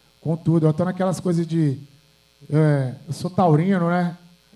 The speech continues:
Aí eu fico, eu fico, sabia, né? <laughs> Aí eu sou cabeça dura, tô naquelas coisas de fechamento de ciclo, então eu tô,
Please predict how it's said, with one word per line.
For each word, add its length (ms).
Aí 80
eu 20
fico, 120
eu 320
fico, 380
sabia, 640
né? 200
<laughs> 60
Aí 200
eu 100
sou 220
cabeça 500
dura, 440
tô 120
naquelas 300
coisas 220
de 100
fechamento 540
de 100
ciclo, 440
então 220
eu 60
tô, 400